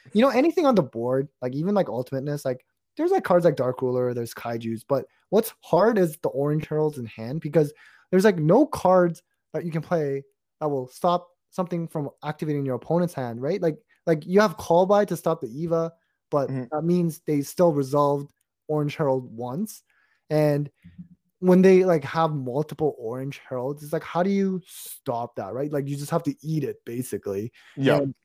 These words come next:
Speaker 1: because it's negate and destroy, that's quite problematic for Cyber Dragons. For example, like, Machine Dupe, you need to have that body on board. And it's, like, very hard to play against through multiple of that after you already invested resources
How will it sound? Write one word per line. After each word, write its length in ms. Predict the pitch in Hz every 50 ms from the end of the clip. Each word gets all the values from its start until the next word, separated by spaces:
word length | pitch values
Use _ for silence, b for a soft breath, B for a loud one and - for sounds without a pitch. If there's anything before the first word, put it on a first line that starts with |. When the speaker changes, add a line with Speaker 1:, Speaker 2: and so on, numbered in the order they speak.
| _ _ _ _ _ _ _ _ _ _ _ -
Speaker 1:
because 320 | 180 160 - 202 214 208 202
it's 140 | 190 -
negate 400 | 156 170 170 151 170 180 165 175 - _
and 280 | - 147 151 156 170 170
destroy, 340 | 165 160 - - 165 165 175
that's 260 | 156 131 127 - -
quite 320 | - - - 175 160 156
problematic 600 | - - 143 143 135 120 117 113 110 120 127 -
for 100 | - -
Cyber 280 | 127 - - 131 127 127
Dragons. 260 | 127 127 127 131 131
For 100 | - -
example, 320 | 120 117 123 117 113 113 110
like, 120 | 107 110
Machine 280 | 117 123 - - 160 156
Dupe, 140 | 151 131 -
you 80 | 113
need 140 | 120 127 127 -
to 60 | 131
have 100 | 120 120
that 180 | 113 104 -
body 280 | - 110 110 113 113 117
on 140 | 113 107 107
board. 240 | 107 113 113 113 107
And 160 | 110 113 117 B B B B B
it's, 140 | B 220 214
like, 220 | 233 214 196 196 - B B B B
very 160 | 247 247 247
hard 160 | 226 220 208 190
to 60 | 190
play 160 | - 196 175
against 300 | 165 151 156 147 147 - _ _ _
through 200 | - 165 165 143
multiple 520 | 123 123 123 135 143 170 175 180 190 196 190
of 60 | 185
that 220 | 180 185 180 190 - - -
after 380 | 120 139 147 151 - - - 160
you 180 | 151 147 135
already 540 | 131 135 139 135 139 139 135 131 127 127 - _ _ -
invested 420 | 143 143 139 139 139 - - 139 127
resources 760 | 127 135 143 139 131 135 123 127 - - 131 131 123 117 -